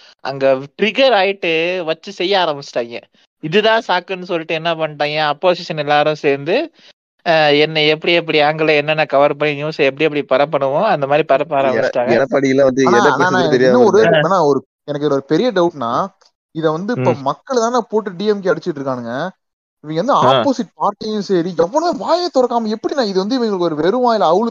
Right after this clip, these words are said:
Speaker 3: திங்கிற மாதிரி நான் இந்த ஒரு சாக்கு இது. ஆப்போசிட் பார்ட்டில எ-, போட்டு என்ன அடி அடிக்கிறான், ஒருத்தன் கூட வாயே திறக்கலண்ணா. எப்படி இது, என்ன
Speaker 1: சார்,
Speaker 3: புரியலண்ணா
Speaker 1: அந்த
Speaker 3: நிஜமாலே.
Speaker 1: எதிர்க்கட்சி தலைவர்ன்றவர் என்ன பண்ணாரு? முத நாள் இங்க இருந்தாரு, அடுத்து அவருக்கு விருந்து வந்துருச்சுன்னு சொல்லிட்டு அவர் போயிட்டாரு.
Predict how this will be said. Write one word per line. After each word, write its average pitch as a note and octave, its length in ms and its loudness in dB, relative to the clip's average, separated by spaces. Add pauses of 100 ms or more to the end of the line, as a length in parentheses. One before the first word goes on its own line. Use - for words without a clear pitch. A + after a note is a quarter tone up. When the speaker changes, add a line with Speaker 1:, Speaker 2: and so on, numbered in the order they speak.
Speaker 3:
திங்கிற E3 200 -2
மாதிரி D#3+ 200 -2
நான் E3+ 80 -2
இந்த C#3 220 0
ஒரு B2+ 200 -2
சாக்கு C#3 320 -4
இது. A2+ 300 -4 (340)
ஆப்போசிட் A3+ 400 -4
பார்ட்டில F3+ 340 -2
எ-, E3 120 -2
போட்டு G3 220 -4
என்ன G3+ 240 -2
அடி A#3 200 0
அடிக்கிறான், F3 340 -6
ஒருத்தன் F#3+ 340 -4
கூட B3+ 140 2
வாயே G3+ 340 0
திறக்கலண்ணா. E3 440 -2
எப்படி F3+ 260 -6
இது, E3+ 160 -4
என்ன D3+ 180 -4
Speaker 1:
சார், C3 200 4
Speaker 3:
புரியலண்ணா C#3+ 480 2
Speaker 1:
அந்த B2+ 160 -2
Speaker 3:
நிஜமாலே. C3+ 120 6
Speaker 1:
எதிர்க்கட்சி G3 560 0
தலைவர்ன்றவர் D#3 720 0
என்ன D3 180 -2
பண்ணாரு? C3 480 -2 (160)
முத B2 220 -2
நாள் D3 200 2
இங்க C3+ 200 -6
இருந்தாரு, G#2+ 880 0 (340)
அடுத்து F#3 520 0
அவருக்கு D3 380 2
விருந்து G3 380 0
வந்துருச்சுன்னு D3 480 -4
சொல்லிட்டு C#3+ 360 -4
அவர் F#3 160 2
போயிட்டாரு. C#3+ 460 -2